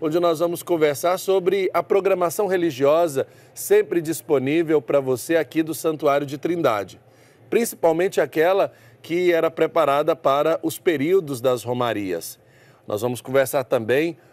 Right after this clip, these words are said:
como é que foi preparar esse novenário sem o povo. O nosso entrevistado será o padre Marcelino Ferreira da Costa Neto, prefeito de igreja aqui do Santuário Basílica do Divino Pai Eterno.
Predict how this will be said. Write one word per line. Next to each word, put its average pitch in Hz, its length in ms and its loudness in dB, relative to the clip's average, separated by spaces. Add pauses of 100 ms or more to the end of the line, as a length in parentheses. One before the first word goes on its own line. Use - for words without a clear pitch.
(140)
como 123 180 -4
é 156 80 2
que - 80 -16
foi 165 220 0
preparar 147 640 0
esse 151 180 -6
novenário 139 760 0 (300)
sem - 460 0
o 202 60 0
povo. 147 580 0 (320)
O 110 80 -8
nosso 131 280 0
entrevistado 143 680 -2
será 147 240 2
o 143 80 2
padre 147 400 0
Marcelino 165 640 0
Ferreira 160 440 0
da 151 140 0
Costa 151 400 0
Neto, 131 420 -2 (540)
prefeito 185 500 0
de 151 120 -6
igreja 143 580 0
aqui 135 300 -2
do 160 120 -2
Santuário 135 540 0
Basílica 143 640 0
do 160 120 -2
Divino 147 400 -2
Pai 151 240 2
Eterno. 110 500 -2